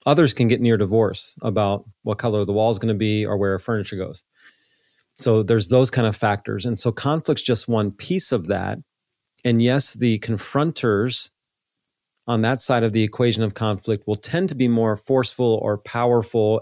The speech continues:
expression-wise or externally, but that doesn't mean they have all the power in the relationship. So when I'm teaching about power dynamics, and I did a, a conference recently at Harvest Bible Chapel here in Elgin that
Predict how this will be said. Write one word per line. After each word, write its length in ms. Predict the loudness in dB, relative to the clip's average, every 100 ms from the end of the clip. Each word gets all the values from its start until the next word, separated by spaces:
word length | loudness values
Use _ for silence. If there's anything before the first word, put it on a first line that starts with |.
| -4
expression-wise 1120 | -10 -8 -8 -2 0 0 -2 -2 -2 -2 -2 -2
or 220 | -2 -4 _ _ _
externally, 600 | -6 -4 -4 -2 0 2 0
but 140 | -2
that 180 | -2 -2
doesn't 360 | -2 0 0
mean 480 | 0 0 2 0 -4 _ _ _ _ _ _ -2
they 100 | 2
have 180 | 2
all 220 | 2 2 2
the 80 |
power 540 | 0 0 2 2 0 -6 -6
in 100 | -4
the 80 |
relationship. 640 | 0 0 0 -2 -4 -6 -8 _ _ _ _ _ _ -6
So 200 | 2 4
when 100 | 4
I'm 180 | 2
teaching 300 | 0 0 2
about 220 | 2 2 0
power 280 | 2 2
dynamics, 680 | 2 2 2 0 -2 -6 -12 -6
and 440 | -2 0 -2 -6 -12 _ _ _ _ _ -4
I 100 | -2
did 160 | 2 4
a, 80 | 2 0
a 100 | -2
conference 460 | 0 0 0 -2
recently 320 | 0 -2 -2 -2
at 60 |
Harvest 580 | 0 0 0 -2 -6 -10 -20 _
Bible 280 | -6 -2 -2
Chapel 320 | -2 -2 -2
here 220 | -2 0 0
in 100 | 0
Elgin 520 | -2 0 -2 -2 -6 _ -6
that 260 | -2 -2